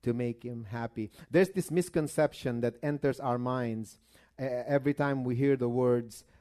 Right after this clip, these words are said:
"God loves you just the way you are." You know, we preachers are guilty of sometimes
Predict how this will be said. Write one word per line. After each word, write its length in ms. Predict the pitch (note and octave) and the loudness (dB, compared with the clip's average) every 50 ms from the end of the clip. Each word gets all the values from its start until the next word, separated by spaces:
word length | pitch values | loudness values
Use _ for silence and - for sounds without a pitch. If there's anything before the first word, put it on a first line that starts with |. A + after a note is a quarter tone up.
| _ _ - G2 | _ _ -12 -4
"God 480 | A2 C3 C#3 D3 D#3 D#3 D#3 C#3 A#2+ A2 - - | 0 2 4 4 4 2 0 -2 -6 -18 -16 -10
loves 480 | B2+ A#2+ C3+ D3 D3+ C#3+ B2 - - C3 | -4 0 2 4 4 2 0 -6 -8 -4
you 280 | C3 B2+ B2+ B2+ A#2+ B2 _ _ - G2+ | -2 -2 -2 -2 -4 -8 _ _ -20 -10
just 320 | F#2+ - B2+ B2 A#2+ - - | -2 0 0 0 0 -2 -2
the 120 | A#2+ A#2 | -2 0
way 140 | A2+ A2+ A2 | 0 0 -2
you 220 | G#2+ G#2+ G#2+ G#2+ | -2 -2 -4 -4
are." 300 | A2+ G#2 F2+ D#2 C#2+ E2 F2+ A2+ | -4 -6 -8 -10 -14 -18 -12 -6
You 140 | B2 B2+ C3 | -4 -2 -2
know, 340 | C#3+ C#3 B2+ A#2+ G#2+ G#2+ - - | 0 -2 -2 -4 -6 -10 -12 -8
we 160 | B2+ C3 C3 | -4 -4 -4
preachers 600 | A#2+ - _ - C#3+ C#3+ - - C#3 C3+ B2 B2 | -4 -6 _ -6 -6 -6 -6 -4 -2 -2 0 0
are 100 | A#2+ A2 | 0 -2
guilty 580 | G#2 G2 A#2 B2 A#2+ A#2+ - - A2+ G#2+ G#2 G2+ _ _ _ _ _ _ _ _ _ | -2 0 -2 -2 -2 -2 -4 -6 -6 -4 -6 -8 _ _ _ _ _ _ _ _ _
of 180 | - A#2+ A#2 G#2 - _ _ | -6 -6 -6 -6 -8 _ _
sometimes 760 | - - B2 A#2+ - - A#2+ A#2+ A#2 A2+ G#2+ - - - - | -8 -8 -8 -6 -4 -4 -4 -2 -4 -6 -8 -10 -14 -20 -20